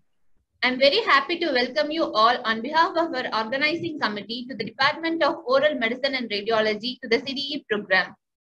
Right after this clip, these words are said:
According to W H O, cancer is the leading cause of death. Oral cancer is the sixth common cancer in the world and has increased mortality rates compared with other malignancies. Early diagnosis of cancer is often curable,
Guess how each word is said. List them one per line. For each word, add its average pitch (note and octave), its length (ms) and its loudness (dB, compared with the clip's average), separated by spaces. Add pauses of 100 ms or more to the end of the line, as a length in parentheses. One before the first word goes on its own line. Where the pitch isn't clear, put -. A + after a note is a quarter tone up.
(100)
According F#4 440 4
to F#4 140 2
W A#3 380 2
H A3+ 220 0
O, A#3+ 300 0
cancer E4+ 360 2
is E4+ 120 -4
the A#3+ 80 4
leading D4+ 400 2
cause A#3 240 2
of A3+ 240 0
death. E3 180 0 (320)
Oral F#4 320 4
cancer D4+ 380 0
is D4 140 2
the A3 220 0
sixth E4+ 220 -8 (180)
common C4+ 360 2
cancer C4 340 0
in A#3 100 -4
the F#3 180 0
world G3 260 2
and A#3 100 0
has C4+ 320 2
increased D4 480 -6
mortality A#3+ 640 -2
rates A#3+ 340 -2
compared B3 360 2
with B3 120 -4 (160)
other C#4 300 2
malignancies. G3 680 -4 (520)
Early F#4 360 4
diagnosis D#4 480 -2
of C#4 260 -4
cancer C4+ 320 2
is - 180 -4
often C#4+ 400 2
curable, G3+ 560 -2